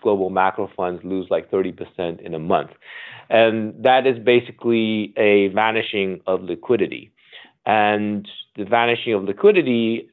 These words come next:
as I said before, is even more likely to happen nowadays with banks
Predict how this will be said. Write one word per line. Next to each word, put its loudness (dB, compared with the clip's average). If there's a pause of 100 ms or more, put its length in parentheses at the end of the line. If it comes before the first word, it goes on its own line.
as 0
I 4
said 0
before, 6
is 0 (300)
even -2
more 6
likely 2
to -2
happen -4
nowadays 0 (140)
with 0 (580)
banks 0